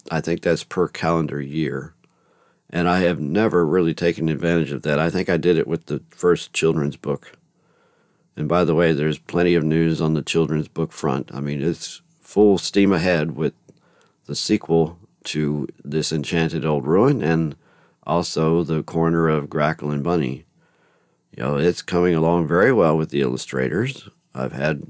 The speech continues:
conversations with both. But the giveaway, uh, I could not remember <laughs> after my bout with covid and my vacation, I could not remember if I was doing the giveaway on New Year's Eve or New Year's Day.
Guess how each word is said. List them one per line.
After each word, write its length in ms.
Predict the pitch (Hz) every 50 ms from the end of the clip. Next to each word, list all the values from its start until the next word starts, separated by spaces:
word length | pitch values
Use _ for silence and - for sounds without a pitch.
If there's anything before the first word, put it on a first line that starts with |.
| _ _ _ _
conversations 720 | - - 76 80 82 85 82 - 85 82 80 - 87 82 -
with 140 | 62 60 -
both. 400 | 87 69 67 69 - - - _ _ _ _ _ _ _ _ _ _ _ _ _ _ _ _ _ _ _ _ _ _ _ _ _ _ _ _ _ _ _ _ _ _ _ _ -
But 120 | 90 85
the 100 | - 95
giveaway, 680 | 80 - 131 143 151 127 110 101 95 87 90 90 90 - - _ _ _ _ _ _ _ _ _ _ _ _ _ _ _ -
uh, 300 | - 95 90 87 82 82 - - -
I 220 | - 87 107 110
could 260 | 107 - - 147 120 -
not 220 | 120 113 80 -
remember 720 | 95 95 90 90 95 107 113 98 107 95 101 - - - - _ - - - -
<laughs> 320 | - - - - _ -
after 380 | - 101 98 - - 98 98 90
my 220 | 82 87 92 92
bout 400 | 80 - - 98 101 95 - -
with 220 | - 85 85 - -
covid 420 | - 107 107 110 104 113 113 -
and 220 | 95 95 104 113 104
my 160 | 101 101 98
vacation, 560 | 82 92 90 82 - 87 87 80 - 82 82
I 100 | 82 80
could 240 | - - 117 104 -
not 180 | 107 101 80
remember 480 | 69 92 85 87 92 95 95 85 87 85
if 140 | 82 - -
I 120 | 85 87 80
was 160 | 80 80 76
doing 320 | - 82 80 85 82 78
the 80 | 73 69
giveaway 520 | 73 85 78 76 78 78 80 78 82 80
on 300 | 76 76 73 71 76 78
New 140 | - 80 82
Year's 280 | 80 78 76 71 76 95
Eve 320 | 101 113 135 143 135 -
or 80 | 90 82
New 140 | 87 87
Year's 220 | 85 87 85 82 -
Day. 400 | - 101 - - 69 73 -